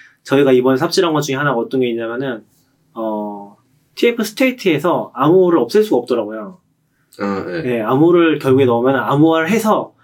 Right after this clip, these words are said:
Speaker 2: 네.
Speaker 1: 암호화한 거를 푸는 코드가 들어가도 결국에는 그게 풀려가지고
Speaker 2: 네.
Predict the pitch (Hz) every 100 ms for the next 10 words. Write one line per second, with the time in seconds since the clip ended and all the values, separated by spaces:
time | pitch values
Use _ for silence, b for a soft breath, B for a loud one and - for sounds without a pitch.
0 | b b _ 127 151 160 202 190 185 180
1 | 240 220 208 214 175 151 131 117 - 135
2 | 101 - b b - 165 165 170 180 190
3 | _ - 151 147 262 247 185 131 135 202
4 | -